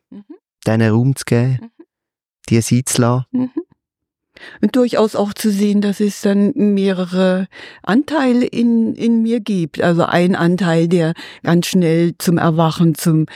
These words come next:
Speaker 1: zur Erleuchtung will, ein anderer A-, Anteil, der offenbar dazu n-,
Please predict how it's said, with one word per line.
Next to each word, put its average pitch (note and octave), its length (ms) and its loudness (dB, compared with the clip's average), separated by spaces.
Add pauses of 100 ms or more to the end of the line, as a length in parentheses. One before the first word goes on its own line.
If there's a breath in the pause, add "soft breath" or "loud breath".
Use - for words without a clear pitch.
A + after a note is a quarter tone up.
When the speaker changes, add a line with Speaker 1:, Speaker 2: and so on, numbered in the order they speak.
(240 loud breath)
Speaker 1:
zur - 140 -2
Erleuchtung E3 640 2
will, B3 300 2
ein F#3+ 60 -4
anderer D#3+ 600 -2
A-, - 120 0 (180)
Anteil, E3 680 0 (360 loud breath)
der C3+ 120 2
offenbar D#3+ 340 0
dazu D#3 640 0
n-, - 580 -2